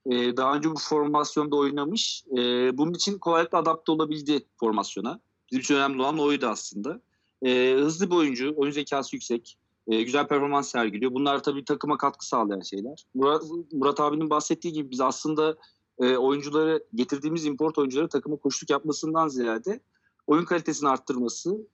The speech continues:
ve işte daha efektif oynayabilmemizi sağlamak için getiriyoruz aslında. Hani bu açıdan baktığımız zaman da getirdiğimiz oyuncuların hepsi aslında hani mevkisel olarak, e, ihtiyaç duyabileceğimiz, yoğun maç temposunda,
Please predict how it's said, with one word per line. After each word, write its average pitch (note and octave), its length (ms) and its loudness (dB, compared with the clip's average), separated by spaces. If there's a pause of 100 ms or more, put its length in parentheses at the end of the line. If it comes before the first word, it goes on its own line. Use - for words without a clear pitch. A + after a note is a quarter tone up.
ve C#3 80 6
işte C3+ 520 2
daha D3+ 160 2
efektif D#3+ 420 -2
oynayabilmemizi C#3+ 600 0
sağlamak C#3+ 600 0
için - 200 -2
getiriyoruz G#2 460 -4
aslında. F2 500 -8 (840)
Hani C3 400 2
bu D3+ 160 0
açıdan F3 300 2
baktığımız F3 380 -2
zaman E3 300 -2
da G3 60 -4
getirdiğimiz E3+ 400 -2
oyuncuların E3 260 2
hepsi F3+ 200 -2
aslında C#3 420 -2
hani F3 180 0
mevkisel D#3 400 2
olarak, D#3 420 2 (140)
e, B2+ 200 4
ihtiyaç D#3 400 -2
duyabileceğimiz, A#2+ 760 -2 (340)
yoğun C#3 280 2
maç D#3 180 2
temposunda, D3 840 0